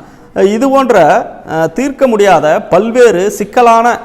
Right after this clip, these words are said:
நுட்பமான பிரச்சனைகளுக்கு வந்து நீதிமன்றம் தான் இறுதி தீர்வாக கருதப்படுகிறது. ஆகவே நண்பர்களே, இது போன்ற சட்டம் சம்பந்தமான தகவல்கள் மற்றும் நீதிமன்ற தீர்ப்புகள் அடங்கிய காணொளிகளை நாங்கள் பதிவு செய்து கொண்டு வருகிறோம். உங்களுக்கு வந்து சட்டம் சம்பந்தமான சந்தேகங்கள் இருந்தால், நீங்க கமெண்ட் பாக்ஸ்ல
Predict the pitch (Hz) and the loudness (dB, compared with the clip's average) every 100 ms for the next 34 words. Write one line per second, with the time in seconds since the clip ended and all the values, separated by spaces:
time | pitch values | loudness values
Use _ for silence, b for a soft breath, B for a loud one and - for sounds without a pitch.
0 | - - 180 180 233 214 233 226 220 175 | -16 -10 -6 -2 -2 0 -2 -2 -4 -6
1 | - 196 175 165 160 165 185 233 151 196 | -4 -4 -4 -4 -4 -6 -2 -2 -2 -4
2 | 247 220 185 170 170 165 196 143 165 214 | -6 -6 -4 -6 -4 -4 -4 -4 -4 -4
3 | 196 175 170 165 156 151 147 147 139 127 | -6 -4 0 0 -2 -4 -4 -4 -6 -6
4 | 127 120 120 120 B B - 156 160 135 | -6 -6 -6 -8 B B -6 -2 -2 -2
5 | 117 151 180 175 120 - 156 214 247 247 | -4 -6 -4 -4 -4 -4 -4 -2 -4 -4
6 | 240 165 160 - 202 185 180 175 165 156 | -4 -4 -4 -6 -6 -8 -6 -6 -6 -6
7 | 143 147 170 160 185 185 151 143 139 185 | -6 -4 -4 -4 -6 -8 -8 -6 -4 -4
8 | 196 165 143 139 185 185 170 156 147 151 | -6 -8 -8 -6 -6 -6 -6 -4 -6 -6
9 | 147 139 139 156 156 139 143 156 135 131 | -8 -8 -6 -6 -6 -6 -6 -8 -8 -10
10 | 123 135 160 156 139 131 120 120 120 120 | -8 -6 -6 -6 -6 -6 -8 -6 -6 -8
11 | 160 233 B B B B 143 170 165 165 | -12 -14 B B B B -6 -2 -2 -4
12 | 165 196 180 - 196 190 165 160 156 151 | -8 -8 -8 -8 -8 -8 -8 -8 -6 -6
13 | 143 147 165 165 147 139 135 170 170 143 | -6 -6 -6 -6 -6 -8 -6 -8 -8 -8
14 | 127 - 139 160 151 143 - 135 | -10 -10 -10 -8 -6 -6 -6 -10